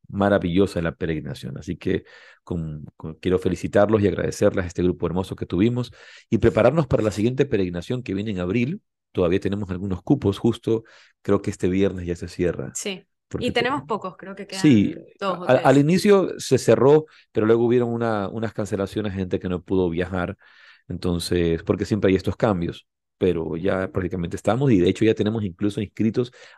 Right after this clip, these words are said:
Speaker 1: a la precreación de
Speaker 2: A la
Speaker 1: octubre, <laughs>
Speaker 2: octubre.
Speaker 1: ya estamos con la de octubre, que ni siquiera estamos promocionando en grande, sino solamente con la gente que,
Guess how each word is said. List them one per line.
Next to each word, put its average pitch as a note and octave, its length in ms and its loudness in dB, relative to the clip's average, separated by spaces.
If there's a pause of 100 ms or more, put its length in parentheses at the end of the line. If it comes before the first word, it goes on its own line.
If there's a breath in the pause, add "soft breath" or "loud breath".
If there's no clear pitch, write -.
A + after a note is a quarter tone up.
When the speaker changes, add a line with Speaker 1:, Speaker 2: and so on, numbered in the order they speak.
Speaker 1:
a G2 100 -2
la F2+ 160 0
precreación G2+ 480 2
de A2 100 4
Speaker 2:
A - 60 -4
la D3 120 6
Speaker 1:
octubre, A2 280 4
<laughs> - 0 -
Speaker 2:
octubre. - 160 -4
Speaker 1:
ya A#2 100 2
estamos A#2 360 0
con G#2+ 160 -4
la F#2 60 -4
de F2+ 60 -2
octubre, B2 380 -2 (320 loud breath)
que G#2+ 140 -2
ni G2 80 -2
siquiera A#2 340 2
estamos B2+ 260 0
promocionando G2+ 500 -4
en G2+ 60 -2
grande, G#2+ 320 0
sino F#2 200 -8
solamente F2+ 440 -4
con F2 140 -8
la E2+ 60 -6
gente F2 280 -4
que, - 240 -6